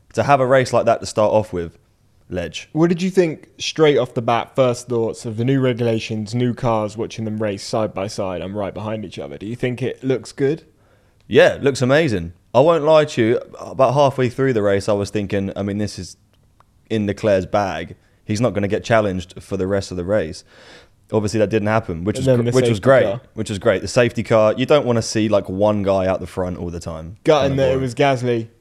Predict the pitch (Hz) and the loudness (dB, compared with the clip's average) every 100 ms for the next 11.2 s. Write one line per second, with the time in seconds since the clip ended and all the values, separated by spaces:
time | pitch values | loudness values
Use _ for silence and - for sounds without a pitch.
0 | _ _ - 123 165 151 139 143 131 123 | _ _ -20 0 4 4 4 2 0 4
1 | 117 107 101 95 147 143 95 143 135 123 | 4 4 2 4 4 4 2 2 0 0
2 | 139 135 127 135 127 123 113 123 120 120 | 0 0 0 2 4 2 0 0 0 0
3 | 135 127 120 131 113 120 117 - 120 117 | 2 2 2 0 -2 -4 -4 2 4 4
4 | 117 117 131 123 120 117 - 110 113 110 | 2 0 0 0 -2 -2 -4 -2 2 2
5 | 110 120 113 107 107 98 117 110 110 104 | 2 0 0 -2 -2 -2 0 0 0 -2
6 | 104 _ _ _ _ _ _ _ - 143 | -6 _ _ _ _ _ _ _ -2 0
7 | 135 - 147 139 127 131 135 131 113 113 | 0 0 2 2 0 0 2 2 -2 -8
8 | 123 123 98 123 120 120 123 117 98 117 | -6 -2 0 0 0 0 0 0 2 0
9 | 113 - - - - - _ _ 370 185 | 0 -4 -14 -20 -20 -20 _ _ 2 6
10 | 226 220 202 285 - - - 254 269 226 | 6 6 2 -2 -6 -12 -6 0 0 4
11 | 247 226 | 4 4